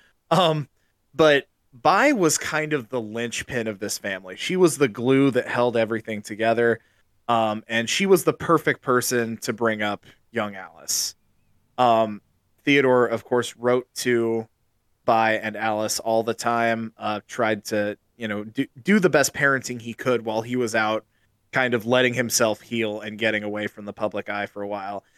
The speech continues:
Um, but Aunt Bi was very intelligent, extremely well-read, had a huge collection of books, and she, uh,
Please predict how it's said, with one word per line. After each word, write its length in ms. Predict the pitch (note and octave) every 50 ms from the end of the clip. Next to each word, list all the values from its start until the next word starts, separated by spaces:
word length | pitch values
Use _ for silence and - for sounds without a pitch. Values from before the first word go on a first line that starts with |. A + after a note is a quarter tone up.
| _ _ _ _ _ _ - C#3
Um, 320 | C3+ B2+ C3 C3 B2+ - _
but 380 | C#3+ C3 B2 D3 C#3+ C3+ - _ -
Aunt 240 | A3 A#3+ G3 E3 C#3+
Bi 440 | D3+ C#3 C#3+ C#3 C3 B2+ B2 A#2+ - -
was 880 | B2+ A#2+ B2 A#2+ A2+ A2+ A2+ A2+ A2+ A2 - - - - - - _ _ _ _ _ _ _ _ _ _ _
very 460 | _ A2+ G#2 D3 D3+ D#3+ F#3 G#3+ G3+ E3
intelligent, 720 | D3+ C3+ A#2 - C#3+ C3+ C#3 C#3 B2+ A2+ B2+ C3 B2+ - _
extremely 680 | A#2+ B2 A#2 - - - - - G#3+ A3+ A3+ G#3+ F3 C#3
well-read, 540 | B2 B2+ B2 A#2+ A#2 A2 A#2 A#2 A2+ A2 G#2+
had 160 | B2 B2+ A#2+
a 60 | A#2
huge 560 | A2+ - - - - E3 F#3+ G#3 F3+ - -
collection 560 | - F3 E3 C#3 C3+ C3 - - - C3+ A#2+
of 180 | G#2+ G2+ - -
books, 380 | B2 A#2 A2 G#2+ - - - -
and 400 | B2 A#2 A2+ A2+ A2+ A2 G2+ _ _ _ _ _ _ _
she, 540 | - - - - F3+ F#3 F#3 F3+ F3+ F3 - -
uh, 360 | C3 B2+ B2 B2 A#2+ A#2 A2+